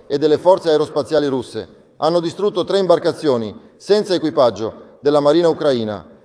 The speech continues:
e ne hanno danneggiata una. Durante la settimana, lungo la linea del fronte, si sono arresi cinquantasette soldati ucraini.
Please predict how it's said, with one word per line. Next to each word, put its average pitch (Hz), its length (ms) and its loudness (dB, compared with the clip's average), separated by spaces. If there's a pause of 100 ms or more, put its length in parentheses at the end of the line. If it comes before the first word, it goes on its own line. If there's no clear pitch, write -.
e 147 100 -4
ne 165 100 0
hanno 190 180 4
danneggiata 165 520 2
una. 113 540 -4 (1120)
Durante 208 400 2
la 190 80 4
settimana, 143 1080 -6
lungo 185 320 0
la 170 100 4
linea 165 240 -2
del 147 180 -4
fronte, 113 960 -12
si 156 160 -14
sono 190 240 0
arresi 185 360 4
cinquantasette 175 840 -6
soldati 156 420 -6
ucraini. 110 720 -10